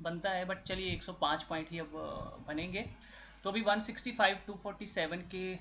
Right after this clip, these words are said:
वन हंड्रेड के लॉस के साथ हम चल रहे हैं। So guys, reason क्या है इसको बाय करने का, ये चीज़ें मैं आपको यहाँ पे बता देता हूँ।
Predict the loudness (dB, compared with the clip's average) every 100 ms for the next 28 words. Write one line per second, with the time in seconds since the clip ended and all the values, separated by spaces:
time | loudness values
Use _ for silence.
0 | -8 -2 0 0 -2 -4 -2 2 2 2
1 | -2 0 0 -2 -2 -2 -2 -4 -4 0
2 | 0 -2 -10 -18 -18 -20 -20 -20 -8 0
3 | 4 4 4 2 2 2 4 4 4 -2
4 | 2 6 6 4 0 0 2 0 0 -4
5 | -4 -4 -4 -4 -4 -4 -4 -4 -4 0
6 | 0 0 0 0 0